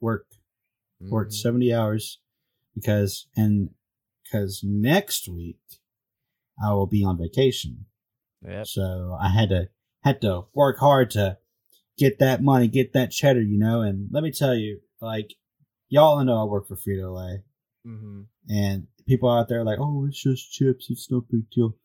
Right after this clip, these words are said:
Speaker 1: But listen, when you work seventy hours at any job,
Speaker 2: Mm-hmm.
Speaker 1: really, it's frustrating, tiring.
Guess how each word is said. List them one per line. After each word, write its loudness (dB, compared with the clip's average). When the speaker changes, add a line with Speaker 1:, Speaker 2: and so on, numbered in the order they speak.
Speaker 1:
But -2
listen, -6
when 0
you 2
work -2
seventy 0
hours -2
at 0
any 0
job, -10
Speaker 2:
Mm-hmm. -14
Speaker 1:
really, -2
it's -4
frustrating, -2
tiring. -2